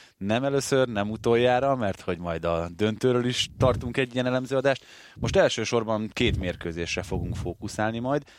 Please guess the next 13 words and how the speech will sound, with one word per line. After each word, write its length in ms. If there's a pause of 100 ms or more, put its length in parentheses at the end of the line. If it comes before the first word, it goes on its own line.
(220)
a 100
két 240
elődöntőre, 680
és 120
azokat 340
elemezzük 460
ki 100
egy 100
kicsit 260
részletesebben, 600
de 120 (160)
távolabbról 540
indulunk, 380